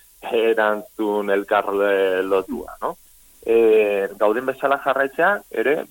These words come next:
ba, oso zaila izango da, askorentzat. Eta, e, ba, ez dakit, en, mm, zeo zer esatearren,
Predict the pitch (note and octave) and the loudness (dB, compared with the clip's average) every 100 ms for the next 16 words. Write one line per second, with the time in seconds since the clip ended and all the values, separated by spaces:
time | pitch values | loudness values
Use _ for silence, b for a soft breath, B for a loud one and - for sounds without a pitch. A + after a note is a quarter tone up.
0 | - G#2+ G2+ F#2+ F#2+ F#2+ - C#3 - G2 | -2 2 4 4 4 2 0 -4 -4 -10
1 | - F#2 F2+ - E2 F2 E3 G3+ - - | -8 -6 -8 -12 -14 -8 -8 -8 -18 -14
2 | F2+ - F#2+ F#2 F#2+ A2 G#2+ _ - G#2+ | -14 -12 -12 -10 -6 -8 -8 _ -8 -8
3 | - G#2 G2+ G2 G2 G2 G2 F#2+ F#2+ F2+ | -2 2 2 4 2 2 2 2 2 0
4 | - G2+ G2 F#2 F#2+ F#2 E2+ - B B | -2 -6 -4 -4 -6 -8 -14 -20 B B
5 | _ _ G2 F#2+ F#2 F#2 F#2+ F#2 F2+ - | _ _ -2 2 2 4 2 0 -4 -6
6 | G#2 A#2+ - G2+ F#2+ G2+ G2 - G2+ G2+ | -6 -6 -8 -8 -8 -10 -14 -14 -14 -12
7 | F#2+ F#2 F2 A2+ A2+ A#2 A2 - A2+ - | -12 -14 -6 -2 0 0 0 0 -2 0
8 | A2 G#2+ C3+ C3+ | 0 2 0 -2